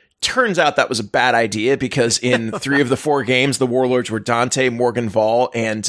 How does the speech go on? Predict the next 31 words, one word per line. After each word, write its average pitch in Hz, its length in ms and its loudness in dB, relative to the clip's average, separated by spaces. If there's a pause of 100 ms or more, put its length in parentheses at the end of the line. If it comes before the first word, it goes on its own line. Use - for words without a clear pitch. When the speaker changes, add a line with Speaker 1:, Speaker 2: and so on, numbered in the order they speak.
Speaker 1:
uh, 104 460 0
Log-, 120 440 0
uh, 107 340 2
Logan 117 340 -2
Grimnar. 127 460 0 (680)
So 139 480 2
Speaker 2:
<laughs> - 40 -10
Well, 285 280 -4 (600)
they're 269 140 -2
Speaker 1:
Karn 233 480 0
Speaker 2:
killable. 294 300 -2 (480)
Speaker 1:
Karn 175 320 0
can't 110 260 -2
kill 95 180 -4
them. - 180 -8
<laughs> 185 520 -2
Karn - 220 0
Speaker 2:
Okay. 110 200 -2
Speaker 1:
can't 85 100 -8
do - 120 -10
that. 139 680 -2
<laughs> - 20 -4
Yeah, 127 280 -2
Karn 160 300 -2
isn't 131 140 -2
gonna 113 120 -4
be 107 60 -6
able 98 100 -8
to - 40 -12
kill 101 100 -6
them. 82 120 -8